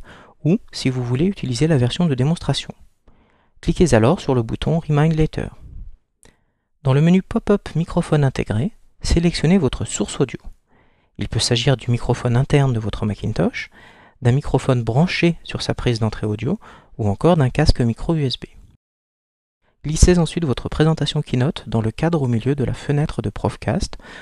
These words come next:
ou cliquez sur le bouton plus pour chercher votre présentation dans l'arborescence de votre disque dur. À ce moment-là, le logiciel Keynote se lance et affiche votre présentation.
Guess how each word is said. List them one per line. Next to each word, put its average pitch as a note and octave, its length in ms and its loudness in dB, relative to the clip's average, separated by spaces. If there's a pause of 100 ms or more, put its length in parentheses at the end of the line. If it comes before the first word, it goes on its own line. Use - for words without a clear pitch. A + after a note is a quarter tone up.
(220)
ou D#3+ 160 -2 (320)
cliquez - 280 0
sur - 160 -6
le A#2+ 60 4
bouton A#2 300 -4
plus - 500 -8 (280)
pour - 140 -6
chercher - 320 0
votre D#3+ 240 -2
présentation D#3 640 2
dans C#3+ 100 2
l'arborescence C3+ 600 2
de D#3 60 -2
votre C3+ 260 -2
disque - 280 -6
dur. - 260 -16 (1300)
À A#2 60 -4
ce - 140 0
moment-là, D#3 520 2 (100)
le A2+ 140 -2
logiciel C3 540 0
Keynote D#3 400 2
se - 100 -2
lance G#2+ 440 0 (300)
et A2 120 0
affiche - 260 -4
votre D3+ 220 2
présentation. C#3 600 0